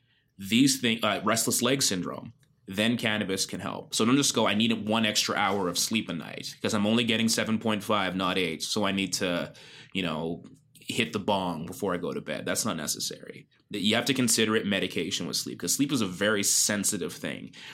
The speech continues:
Again, I didn't go into much detail, but there's so much to sleep architecture that we know and that we don't know.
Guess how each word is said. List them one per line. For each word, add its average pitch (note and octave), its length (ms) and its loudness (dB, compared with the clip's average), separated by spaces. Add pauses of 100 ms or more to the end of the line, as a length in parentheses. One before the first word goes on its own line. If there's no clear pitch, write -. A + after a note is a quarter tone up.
(120)
Again, G#2+ 240 2
I G2+ 60 4
didn't B2 140 4
go A#2+ 100 2
into A2 180 0
much G2+ 220 0
detail, G#2 320 0
but F2 100 -4
there's F2 140 0
so B2+ 260 4
much A2+ 300 2
to - 100 -2
sleep - 320 0
architecture C3+ 720 -2 (260)
that G2 160 -2
we F#2+ 80 -2
know G2 320 2
and G#2 100 2
that G2 120 -2
we F#2 60 0
don't F#2 340 0
know. A1 300 -10